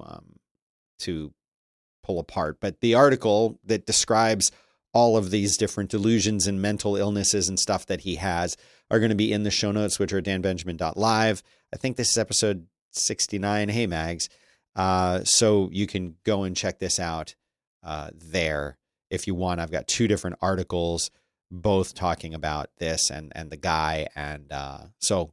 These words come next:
go there and check that out if that's interesting to you. Of course, as happens every single time there's a shooting like this, uh, any kind of mass shooting, uh,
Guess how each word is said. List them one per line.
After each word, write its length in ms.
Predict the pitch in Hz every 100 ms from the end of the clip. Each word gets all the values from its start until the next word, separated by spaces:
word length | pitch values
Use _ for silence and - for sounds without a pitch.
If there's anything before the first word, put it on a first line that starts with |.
| 95
go 180 | 113 110
there 220 | 104 101
and 380 | 92 92 90 85 -
check 240 | 117 104
that 180 | 101 92
out 220 | 92 92
if 160 | - -
that's 380 | 85 - - -
interesting 480 | 90 85 - 80 76
to 120 | -
you. 160 | 80 82
Of 140 | 85
course, 400 | - 120 113 - - _ _ _ _ _
as 300 | 117 127 131
happens 760 | - 127 123 123 113 107 104 - _ _ _ _ -
every 320 | 139 131 143
single 320 | 123 127 107
time 260 | - 110 107
there's 220 | 104 95
a 40 |
shooting 320 | 92 - 98 92
like 220 | 92 -
this, 460 | 95 87 - - - -
uh, 440 | 92 90 85 85
any 200 | - 117
kind 200 | 120 107
of 80 | 95
mass 280 | 92 90 90
shooting, 500 | - 98 90 90 82 _ _ _ _ _ _
uh, 380 | 95 92 90